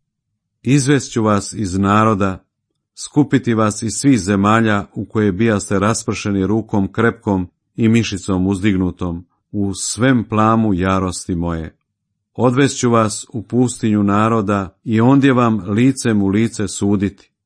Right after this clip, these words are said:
Kao što sudih ocima vašim u pustinji zemlje Egipatske, i vama ću suditi,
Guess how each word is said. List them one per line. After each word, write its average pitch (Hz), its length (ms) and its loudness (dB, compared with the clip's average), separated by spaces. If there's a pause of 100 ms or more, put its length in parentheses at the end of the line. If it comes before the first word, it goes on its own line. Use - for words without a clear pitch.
(240)
Kao 135 240 2
što 131 200 -2
sudih 127 480 -2
ocima 120 400 0
vašim 110 440 0
u 98 60 -2
pustinji 117 560 -2
zemlje 98 420 2
Egipatske, 98 680 -4 (320)
i 110 140 0
vama 107 300 2
ću 92 160 -8
suditi, 95 720 -4